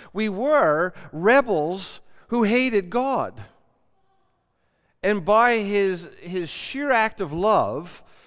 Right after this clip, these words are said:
through his mercy and grace, by the incarnation, sacrifice, death, and resurrection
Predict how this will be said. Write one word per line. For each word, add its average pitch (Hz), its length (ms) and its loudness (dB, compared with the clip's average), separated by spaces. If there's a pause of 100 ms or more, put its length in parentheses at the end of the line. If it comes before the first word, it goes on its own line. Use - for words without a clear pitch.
(240)
through 226 300 -2
his 208 280 2
mercy 254 420 -4
and 277 140 -6
grace, 151 440 -4
by 175 240 0
the 175 220 -6
incarnation, 175 1000 -6 (720)
sacrifice, 202 1300 -2 (480)
death, 175 560 2
and 170 180 -2
resurrection 180 1120 -2